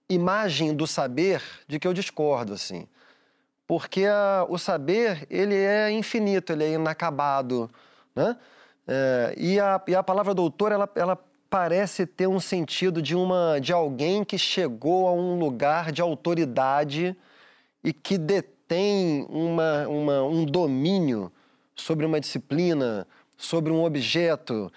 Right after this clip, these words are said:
e esse conhecimento não pode ser contestado. Então, acho que doutor é uma coisa monumental demais,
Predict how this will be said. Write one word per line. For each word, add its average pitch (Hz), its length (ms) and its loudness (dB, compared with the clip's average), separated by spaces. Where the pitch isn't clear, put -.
e 156 80 2
esse 170 120 -4
conhecimento 175 520 0
não 180 180 2
pode 165 280 0
ser 170 160 -4
contestado. 156 1040 -2
Então, 165 100 -2
acho 180 140 -2
que 202 80 -2
doutor 190 640 0
é - 20 2
uma 196 140 0
coisa 190 200 0
monumental 202 800 2
demais, 151 760 -2